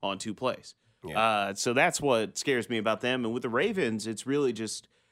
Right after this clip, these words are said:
Speaker 1: it's not so much Lamar, because I know what Lamar is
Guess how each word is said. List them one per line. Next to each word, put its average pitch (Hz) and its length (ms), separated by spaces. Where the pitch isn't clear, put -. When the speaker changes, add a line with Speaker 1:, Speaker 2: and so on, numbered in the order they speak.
Speaker 1:
it's - 260
not 202 240
so 240 140
much 233 220
Lamar, 110 520
because 135 640
I 208 140
know 147 100
what 117 160
Lamar 110 380
is 110 500